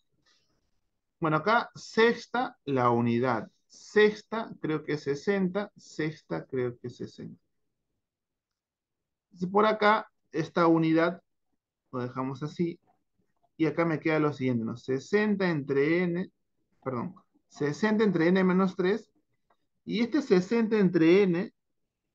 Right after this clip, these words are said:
lo paso a restar, ¿no? Muy bien.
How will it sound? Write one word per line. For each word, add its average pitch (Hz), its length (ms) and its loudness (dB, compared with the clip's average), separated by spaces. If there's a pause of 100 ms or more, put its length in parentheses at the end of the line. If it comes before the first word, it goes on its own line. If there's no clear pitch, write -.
(480)
lo 127 200 -4
paso 156 320 0
a 139 100 0
restar, 117 460 -6
¿no? - 140 -12 (2750)
Muy 123 240 0
bien. 107 220 -10